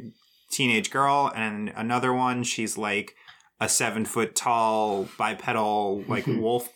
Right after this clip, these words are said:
Speaker 1: person. Um, and, uh, I will be doing a, I'll be doing my best to probably sound different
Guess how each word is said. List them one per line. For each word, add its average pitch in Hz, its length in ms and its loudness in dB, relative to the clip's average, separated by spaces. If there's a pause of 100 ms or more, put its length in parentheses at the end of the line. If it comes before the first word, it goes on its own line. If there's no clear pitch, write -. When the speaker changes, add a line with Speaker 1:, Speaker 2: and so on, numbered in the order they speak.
(280)
Speaker 1:
person. 185 540 0 (640)
Um, 104 460 4
and, 101 440 -4 (100)
uh, 98 600 2 (140)
I 120 100 2
will 135 120 4
be 151 120 2
doing 135 600 2
a, 107 580 2
I'll 120 200 2
be 139 280 -2
doing 147 240 0
my 123 140 0
best 123 360 0
to 127 60 2
probably 131 1120 0 (580)
sound 135 760 2
different 160 580 0